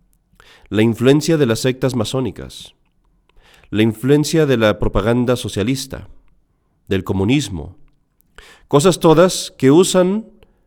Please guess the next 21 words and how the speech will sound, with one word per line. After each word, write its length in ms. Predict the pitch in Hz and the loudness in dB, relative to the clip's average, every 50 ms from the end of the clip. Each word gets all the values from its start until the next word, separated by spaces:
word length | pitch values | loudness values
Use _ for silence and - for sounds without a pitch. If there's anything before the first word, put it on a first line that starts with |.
| _ _ _ _ _ _ _ - | _ _ _ _ _ _ _ -2
para 240 | 123 117 120 117 | 2 2 2 2
cor-, 280 | 117 - 127 120 110 - | 2 0 0 -2 0 0
para 300 | - 113 107 110 107 - | 0 2 2 2 0 0
corromper 500 | - 117 107 110 107 107 107 143 151 160 | -2 -2 0 0 -2 0 2 2 2 4
a 60 | 151 | 2
los 160 | 127 117 - | 0 -2 -2
jóvenes 600 | - - 139 135 135 143 180 208 - - - - _ _ _ _ _ _ _ _ _ _ _ _ | -2 -2 0 0 0 0 -2 -4 -8 -12 -18 -20 _ _ _ _ _ _ _ _ _ _ _ _
la 140 | - 123 123 | -2 0 0
atracción 720 | 123 - 131 - - - 143 147 165 180 196 180 - - 120 | 2 2 0 -2 -2 0 2 2 2 2 2 -2 -6 -6 -4
de 100 | 123 120 | -4 -2
películas 680 | - - 123 156 196 - - 165 151 147 139 - - | 0 0 0 0 -2 -2 0 0 0 0 -2 -4 -4
inmorales, 800 | 135 135 131 127 127 131 120 98 85 80 - - - - - _ - - - - _ _ _ _ _ _ _ _ | -4 -2 -2 0 -2 -2 -2 -4 -6 -10 -12 -16 -18 -20 -20 _ -20 -20 -20 -20 _ _ _ _ _ _ _ _
de 80 | - 110 | -6 -6
espectáculos 680 | - - - 110 - - 135 135 135 151 151 139 - | -4 -2 -4 -2 0 -2 -2 0 0 -2 -2 -2 -2
impuros, 680 | 143 127 123 - 139 139 120 87 78 - - - - - - - - - _ _ _ _ _ _ _ _ _ _ _ _ _ _ _ | -4 -4 -2 -2 -2 -2 -2 -2 -6 -10 -14 -18 -20 -20 -20 -20 -20 -20 _ _ _ _ _ _ _ _ _ _ _ _ _ _ _
de 140 | - 107 113 | -4 0 2
bailes 760 | 113 117 135 156 160 156 139 117 110 - - - - - - - | 2 4 4 4 4 2 2 2 0 -2 -6 -14 -18 -20 -16 -10
impuros, 720 | - 101 98 - - 92 80 76 82 - - - - - - - - - _ _ _ _ _ _ _ _ _ _ _ _ _ _ | -8 -8 -4 -2 -2 -2 -2 -4 -8 -12 -16 -18 -20 -20 -20 -20 -20 -20 _ _ _ _ _ _ _ _ _ _ _ _ _ _
de 180 | - 104 113 110 | -6 -2 0 2
libros 600 | 110 123 147 160 160 147 143 147 143 - - - | 2 2 2 2 2 2 0 0 -2 -6 -12 -10
dañosos, 800 | - 110 113 110 117 123 135 - - - - - - - - | -6 -4 -2 0 0 0 -2 -4 -8 -12 -14 -16 -18 -20 -20